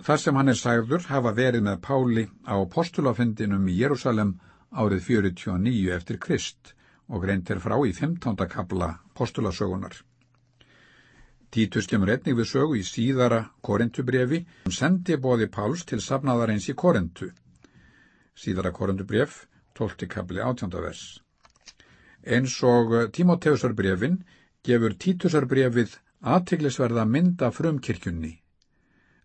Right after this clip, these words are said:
Talið er upp hvaða eiginleika forystumenn safnaðanna, öldungar og biskupar eigi að hafa og hvernig menn skuli breyta samkvæmt hinni heilnæmu kenningu.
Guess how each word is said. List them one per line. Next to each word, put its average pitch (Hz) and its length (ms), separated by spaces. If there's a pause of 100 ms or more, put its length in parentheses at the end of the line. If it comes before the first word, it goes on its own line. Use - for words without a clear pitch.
Talið 123 400
er 92 120
upp 175 340
hvaða 107 400
eiginleika 120 720
forystumenn 120 800 (260)
safnaðanna, 117 760 (340)
öldungar 131 640
og 90 100
biskupar 131 640 (200)
eigi 107 200
að 90 160
hafa 110 320 (560)
og 143 240
hvernig 180 300
menn 139 160
skuli 120 240
breyta 143 640
samkvæmt 123 720 (260)
hinni 113 320
heilnæmu 113 720
kenningu. 90 560